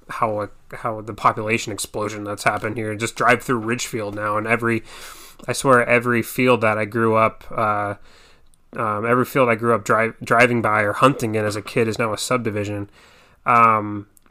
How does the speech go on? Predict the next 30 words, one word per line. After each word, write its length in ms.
but 420
they 300
were 120
talking 420
like, 240
"Oh, 280
like, 240
how's," 580
um, 240
like, 260
they're 140
complaining 460
about 340
it 140
raining 440
and 120
stuff. 420
And 120
I'm 100
just 120
like, 120
"Well, 180
yeah, 140
I 40
mean, 160
that's 160
just 280
Pacific 340
Northwest 420
weather, 400